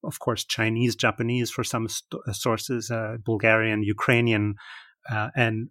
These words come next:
Russian and Italian in order to, to verify the material. So, I mean, that is just an extraordinary thing, the, how artificial intelligence ultimately has changed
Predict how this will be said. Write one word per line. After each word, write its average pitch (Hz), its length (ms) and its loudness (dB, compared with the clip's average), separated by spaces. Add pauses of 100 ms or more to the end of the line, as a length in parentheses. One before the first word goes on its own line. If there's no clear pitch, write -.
(160)
Russian 120 640 2 (240)
and 123 160 4
Italian 117 560 2 (1040)
in 131 160 4
order 127 160 2
to, 120 240 0 (140)
to 139 100 0
verify 123 500 4
the 104 80 -2
material. 123 600 -2 (320)
So, 117 440 -4 (160)
I 143 60 2
mean, 123 280 -2 (280)
that 143 180 8
is 135 120 0
just - 200 0
an 123 80 -2
extraordinary 120 640 0
thing, 113 320 0
the, 98 220 -4 (640)
how 123 300 2
artificial 131 520 2
intelligence 120 560 4
ultimately 110 600 -2
has 104 200 -4
changed - 760 2